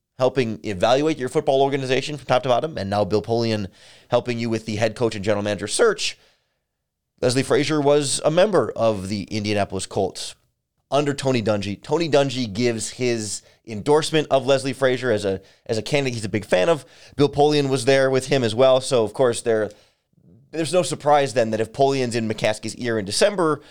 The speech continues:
that maybe Frazier comes up in that conversation and that Polian would be particularly interested in hearing what Leslie Frazier is gonna end up doing here in that interview process, having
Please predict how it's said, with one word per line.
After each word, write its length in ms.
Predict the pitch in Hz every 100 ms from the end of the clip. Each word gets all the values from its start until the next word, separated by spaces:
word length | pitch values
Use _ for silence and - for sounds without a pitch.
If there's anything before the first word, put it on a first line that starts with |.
| - _ -
that 140 | 131
maybe 200 | 147 139
Frazier 360 | - 139 135 120
comes 200 | 127 117
up 140 | -
in 80 | 123
that 180 | 143 -
conversation 520 | 135 107 110 110 110
and 80 | 110
that 200 | 107 - _ _ -
Polian 300 | 104 110 113
would 140 | 120
be 240 | 127 147 143
particularly 540 | 147 147 175 180 180
interested 640 | - 233 208 170 123 - _ _ _ -
in 160 | 131
hearing 560 | 117 123 151 131 110 - _ _
what 300 | - 123 135
Leslie 320 | 135 131 120 110
Frazier 480 | 131 127 110 110
is 220 | - 107 98
gonna 160 | 113
end 180 | 110 107
up 140 | 90
doing 260 | 107 110 104
here 340 | 110 101 87 - _ _ _ _ _ _ _ -
in 240 | 139 131
that 160 | 120 120
interview 280 | 120 107 104
process, 520 | - 123 120 95 -
having 400 | 107 110 107